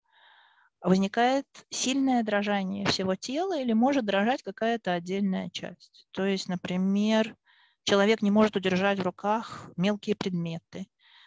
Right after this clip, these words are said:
Да, он пытается зажечь спичку из-, или зажигалку, у него дрожат, вот буквально дрожат руки.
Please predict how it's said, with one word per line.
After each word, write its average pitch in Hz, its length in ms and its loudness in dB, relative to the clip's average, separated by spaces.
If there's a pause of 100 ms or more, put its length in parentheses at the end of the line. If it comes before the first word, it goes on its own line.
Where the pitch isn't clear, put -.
Да, 196 240 4
он 196 200 2
пытается 202 600 0
зажечь 185 400 -2
спичку - 500 0
из-, 190 180 0
или 185 180 -2
зажигалку, 202 680 2
у 202 40 4
него 196 240 2
дрожат, 202 520 0
вот 175 140 -6
буквально 196 500 -2
дрожат 180 500 -2
руки. - 480 -4